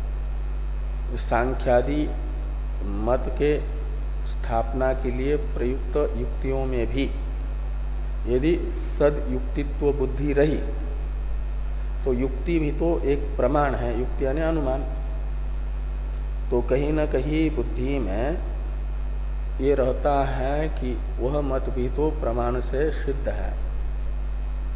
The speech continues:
तो क्यों उसे त्यागा जाए, वो क्यों उपादेय नहीं है, क्यों हेय है और क्यों ब्रह्म कारणवाद ही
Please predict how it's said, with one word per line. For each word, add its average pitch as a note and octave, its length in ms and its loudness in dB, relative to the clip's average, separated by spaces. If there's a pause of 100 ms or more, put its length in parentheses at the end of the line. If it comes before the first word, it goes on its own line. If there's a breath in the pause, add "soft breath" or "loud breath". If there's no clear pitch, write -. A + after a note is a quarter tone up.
(640)
तो B2+ 80 2
क्यों F3 400 6
उसे C3 600 4 (1800)
त्यागा B2+ 420 6
जाए, C#3+ 520 2 (1500)
वो C#3 160 6
क्यों D3 300 2
उपादेय C3+ 580 4
नहीं A#2+ 320 0
है, A2 400 -2
क्यों C#3+ 240 2
हेय A2+ 220 0
है G#2+ 320 0 (760)
और A#2 240 2 (120)
क्यों C3+ 460 2 (460)
ब्रह्म C3+ 360 2
कारणवाद A2+ 560 2
ही A2+ 280 0